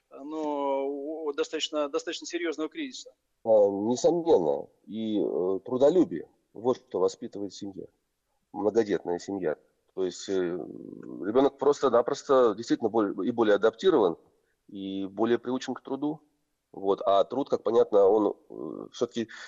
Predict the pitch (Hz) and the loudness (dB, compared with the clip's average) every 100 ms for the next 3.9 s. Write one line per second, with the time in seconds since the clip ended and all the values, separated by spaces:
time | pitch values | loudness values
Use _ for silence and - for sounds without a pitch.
0 | - 147 135 143 156 - - 131 143 - | -6 -4 -2 -4 -4 -6 -4 -2 -2 -2
1 | 123 139 113 85 82 82 80 67 - _ | 0 0 0 -4 -4 -4 -4 -6 -8 _
2 | _ _ _ 90 90 92 92 101 110 95 | _ _ _ -12 -10 -4 0 4 2 0
3 | - 90 85 - 90 110 92 87 | -8 -6 -6 -6 -2 -2 -2 -6